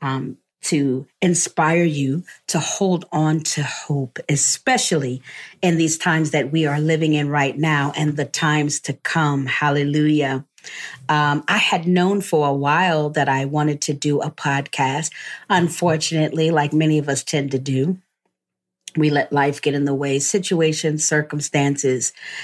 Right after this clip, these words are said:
And sometimes when you allow it to happen, you'll take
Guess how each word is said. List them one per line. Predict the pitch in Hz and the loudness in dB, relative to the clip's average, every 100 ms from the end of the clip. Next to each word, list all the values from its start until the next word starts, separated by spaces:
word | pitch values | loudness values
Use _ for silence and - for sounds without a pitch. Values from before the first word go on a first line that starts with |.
| - - | -14 -4
And | 165 156 156 | -2 0 0
sometimes | - 180 175 170 151 147 160 175 - | 2 0 0 0 0 0 -2 -2 -4
when | 160 170 165 165 - | -2 -2 0 -2 -4
you | 165 160 147 156 - | -2 0 0 -2 -4
allow | 156 151 151 185 202 | 0 2 4 2 0
it | 160 | -2
to | 151 | -2
happen, | 151 143 156 156 | -2 -2 -2 0
you'll | 156 | 0
take | 156 - 170 156 | -2 0 -2 -2